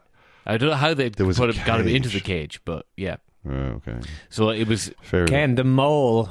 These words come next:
Speaker 2: Yeah.
Speaker 1: No,
Speaker 3: Go on,
Speaker 1: no,
Speaker 3: Nathan.
Speaker 1: I, I, I, so I mean, there-, there's, you know, there, there, wa-, there was a problem. There was a problem with, uh, stoat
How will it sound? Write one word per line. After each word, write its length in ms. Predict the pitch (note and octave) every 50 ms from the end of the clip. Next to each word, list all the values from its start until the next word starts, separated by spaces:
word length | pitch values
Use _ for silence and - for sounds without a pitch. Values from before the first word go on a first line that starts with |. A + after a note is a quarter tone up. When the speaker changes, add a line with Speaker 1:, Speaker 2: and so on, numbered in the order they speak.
| - - _ -
Speaker 2:
Yeah. 180 | - C2+ C2 - - _ - _ - -
Speaker 1:
No, 80 | A3+ F#3+
Speaker 3:
Go 40 |
on, 220 | F#3 E3+ D#3+ C#3 C3
Speaker 1:
no, 100 | C#3 C3+
Speaker 3:
Nathan. 440 | A2+ A2 A2 B2 A#2+ G#2+ - - G#2+
Speaker 1:
I, 20 |
I, 220 | A2+ A#2 A2 G2+ E2
I, 20 |
so 240 | A2 - - A#2+ A2+
I 80 | A2 G#2+
mean, 200 | A2+ A2+ G#2 G2
there-, 140 | G2+ A2
there's, 420 | G2 - G#2+ G#2 F#2+ - - - - _ _ _ - - - - - - - - - - - - - - - - - - - - - _ _ _ _ _ _
you 120 | - D#3
know, 120 | E3 B2+ F#2+
there, 360 | F#2+ G#2 A#2+ A#2 A2+ B2+ B2 A2 G2 - A2 A#2+ A#2 A#2 A2+ G2+ G#2+ A2+ A2
there, 160 | - C3+ C3+
wa-, 100 | B2+ B2+ A2
there 120 | A#2 B2+
was 120 | A#2+ A2+ G#2+
a 60 | -
problem. 560 | - - D3+ E3 E3+ D#3 C3 A2+ F2+ D#2 - -
There 100 | A2+ G#2+
was 100 | A2 G#2
a 40 | G#2+
problem 540 | - - D3 D#3 E3 D3+ C#3 B2+ A#2+ A2+ G#2+
with, 300 | G#2+ G#2 - - - -
uh, 120 | G#2+ G2 F2+
stoat 340 | - - - C#3+ C3 A#2+